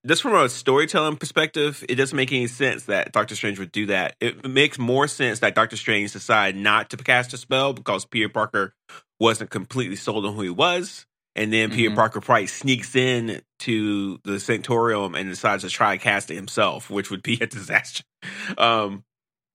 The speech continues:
Speaker 1: but, um, a lot of, if you, see, there's two different things going on with this movie. There's the actual plot that the movie's gonna really have, and then there's the plot that Reddit readers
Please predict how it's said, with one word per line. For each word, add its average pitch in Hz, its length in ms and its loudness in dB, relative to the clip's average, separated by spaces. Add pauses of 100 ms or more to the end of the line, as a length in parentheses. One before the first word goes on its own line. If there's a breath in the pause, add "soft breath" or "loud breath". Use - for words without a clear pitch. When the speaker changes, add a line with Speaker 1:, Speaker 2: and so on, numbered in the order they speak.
(400)
Speaker 1:
but, 139 380 4
um, 123 380 2
a 143 60 6
lot 196 280 6
of, - 80 -2
if 147 140 0
you, 185 180 2 (120)
see, 226 260 0
there's 196 220 2
two 277 180 -2
different 196 320 -4
things 147 240 -2
going 117 220 -2
on 110 100 0
with 104 100 -6
this - 120 -16
movie. 98 260 -8
There's 117 200 -2
the 131 100 0
actual 151 460 0
plot 131 500 -2
that 110 120 -6
the 110 60 -10
movie's 110 300 -4
gonna 104 240 -2
really 107 240 -2
have, 95 360 -2
and 104 140 -10
then 113 80 -4
there's 113 180 -6
the 123 80 -8
plot - 380 -2
that 98 180 -4
Reddit 117 460 -2
readers 95 560 -6